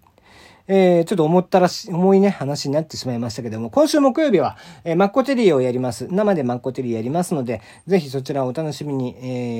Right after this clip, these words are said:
ー、していただければいいんじゃないかなと思います。ゲストは保坂、えー、ゆりやくんがやってきますので、えー、きっと楽しい、えー、わちゃわちゃとした配信になるんじゃないかと思いますので、ぜひお楽しみにしていただければなと思っています。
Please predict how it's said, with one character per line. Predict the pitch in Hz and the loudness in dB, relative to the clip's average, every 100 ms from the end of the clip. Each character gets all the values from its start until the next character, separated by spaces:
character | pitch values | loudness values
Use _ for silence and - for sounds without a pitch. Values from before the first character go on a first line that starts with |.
| 113 | -8
ー、 | |
し | - | -8
て | 135 | -8
い | |
た | 127 | -4
だ | 123 | -6
け | 110 | -6
れ | 117 | -6
ば | 104 | -6
い | |
い | 107 | -6
ん | |
じ | 101 | -8
ゃ | |
な | 101 | -10
い | |
か | 98 | -6
な | 165 185 | -4 -2
と | 120 | -4
思 | 107 | -6
い | |
ま | 104 110 | -8 -10
す。 | - | -8
ゲ | 156 | -8
ス | 135 | -6
ト | 120 | -8
は | 98 | -6
保 | 190 | -4
坂、 | 208 - 131 - | -4 -2 -4 -4
え | 117 | -8
ー、 | 110 | -4
ゆ | 156 | -2
り | 208 | 2
や | 160 123 | 0 0
く | - | -4
ん | 113 | -4
が | 98 - - - - | -6 -12 -18 -20 -12
や | 117 | -10
っ | |
て | 135 | -8
き | - | -8
ま | 127 113 | -8 -8
す | 117 | -10
の | 107 | -10
で、 | 107 - _ _ | -12 -16 _ _
え | 139 | -14
ー、 | 117 | -10
き | 127 | -10
っ | |
と | 127 | -8
楽 | 123 143 | -8 -8
し | 139 190 165 | -4 0 0
い、 | 110 | -2
え | 113 110 107 | -10 -10 -8
ー、 | |
わ | 117 | -10
ち | 117 | -10
ゃ | 104 | -12
わ | |
ち | 101 | -12
ゃ | 98 | -14
と | 101 | -12
し | |
た | - | -10
配 | 113 123 | -8 -6
信 | 131 | -6
に | 123 | -4
な | 180 | -2
る | 165 | -2
ん | |
じ | 117 | -2
ゃ | 107 | -6
な | |
い | 104 | -8
か | 104 98 | -12 -12
と | 98 | -10
思 | 107 | -8
い | 151 | -2
ま | 208 | -2
す | 196 | -2
の | 113 | -6
で、 | 98 | -8
ぜ | 110 | -10
ひ | 107 - | -12 -14
お | 113 | -14
楽 | 117 156 | -12 -10
し | - | -4
み | 190 | -2
に | 190 | -2
し | 180 | -2
て | 190 | -2
い | 180 | 0
た | |
だ | 185 180 | -2 -2
け | 175 | -4
れ | 165 | -2
ば | 147 | -2
な | 165 190 | -4 -4
と | 139 | -4
思 | 123 | -6
っ | 123 | -8
て | - | -10
い | 113 | -6
ま | 156 | -4
す。 | 202 | -4